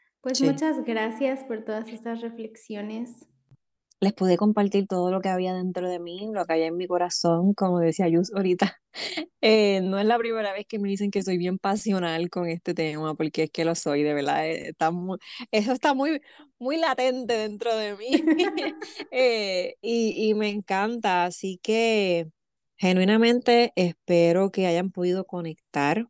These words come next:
Speaker 2: con cada una de las palabras que estuvimos compartiendo Yus y yo aquí, que hayan podido entender estos temas de una forma quizás un poquito profunda,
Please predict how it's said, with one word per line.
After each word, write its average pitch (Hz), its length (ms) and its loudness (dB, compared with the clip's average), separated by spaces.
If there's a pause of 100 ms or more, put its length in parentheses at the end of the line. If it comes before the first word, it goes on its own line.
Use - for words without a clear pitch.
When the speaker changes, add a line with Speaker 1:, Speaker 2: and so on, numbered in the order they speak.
(520)
Speaker 2:
con 180 220 2
cada 160 280 4
una 175 140 2
de 175 80 4
las 185 140 0
palabras 165 680 0
que 175 100 -6
estuvimos 156 420 -6
compartiendo 170 640 0
Yus 160 400 -2
y 170 180 -2
yo 170 140 0
aquí, 170 400 -4 (160)
que 196 100 -2
hayan 285 280 0
podido 269 420 0
entender 196 1300 -2
estos 185 460 -2 (120)
temas 190 640 0 (560)
de 185 160 4
una 208 240 2
forma 240 720 -2 (720)
quizás 233 280 0
un 320 140 -4
poquito 302 380 0
profunda, 226 880 -2